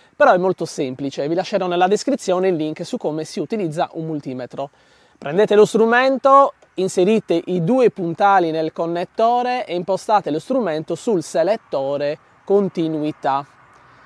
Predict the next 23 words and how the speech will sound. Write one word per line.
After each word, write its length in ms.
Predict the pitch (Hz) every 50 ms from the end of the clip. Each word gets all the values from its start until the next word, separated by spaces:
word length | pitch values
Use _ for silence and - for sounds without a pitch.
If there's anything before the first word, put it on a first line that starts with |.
| _ _ -
Se, 340 | - - - 262 240 - - -
eh, 480 | 165 165 165 165 160 156 151 151 147 147
la 240 | 151 156 170 165
spia 640 | 165 - - - - 233 226 214 190 165 143 139 143 - - - - - - - - - - -
oppure 340 | - - - 269 277 240 202
il 80 | 180
cicalino, 800 | 175 - 220 202 - - 175 175 214 220 208 190 170 151 139 139 - - - - - - - - - - - - - - -
eh, 400 | - 139 139 143 139 139 135 135
vi 120 | 135 151 160
dà 160 | 226 240 226
l'avviso, 800 | 190 170 165 156 160 185 196 180 165 151 143 180 180 214 254 262 - - - - - - - - - - -
significa 760 | - - 285 285 262 226 196 180 - 214 185 - 202 185 185
che 120 | - - 220
il 120 | 196 185
pulsante 600 | - 285 302 - - 254 190 180 180 170 - 202
sta 260 | - - - 165 170
funzionando. 1200 | 160 - 185 170 165 156 - - 170 156 156 143 139 139 135 139 143 143 143 147 151 - - - - - - - - - - - - - - - - - - - - - - - - - - - -
Se, 380 | - - - 220 214 202 185 -
ehm, 1160 | - 160 165 165 160 160 156 156 156 156 151 151 147 147 143 139 139 135 131 131 131 - - - - -
il 80 | 151
pulsante 480 | - 196 175 - - 233 220 208 - 165
è 40 | 165
acceso 800 | 180 185 - - 262 262 233 240 240 226 226 262 277 294 285